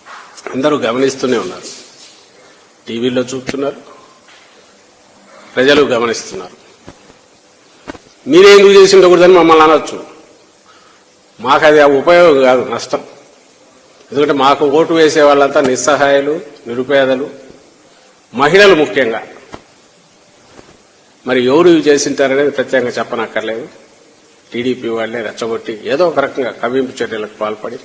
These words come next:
ఏకపక్షంగా దాడులు చేశారు. అక్కడికి సంయమనంతో ఉన్నందువల్ల అధికారంలో ఉండి ప్రతిపక్షంలో కంటే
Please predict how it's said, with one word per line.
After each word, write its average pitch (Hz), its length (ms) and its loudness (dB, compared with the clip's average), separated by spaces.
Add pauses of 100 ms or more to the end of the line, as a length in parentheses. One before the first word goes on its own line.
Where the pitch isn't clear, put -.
(580)
ఏకపక్షంగా 120 640 -8
దాడులు 107 300 -8
చేశారు. 196 480 -14 (920)
అక్కడికి 143 360 -2
సంయమనంతో 160 680 2
ఉన్నందువల్ల 143 580 0 (1700)
అధికారంలో 175 720 4
ఉండి 165 320 4
ప్రతిపక్షంలో 160 800 0
కంటే 160 520 0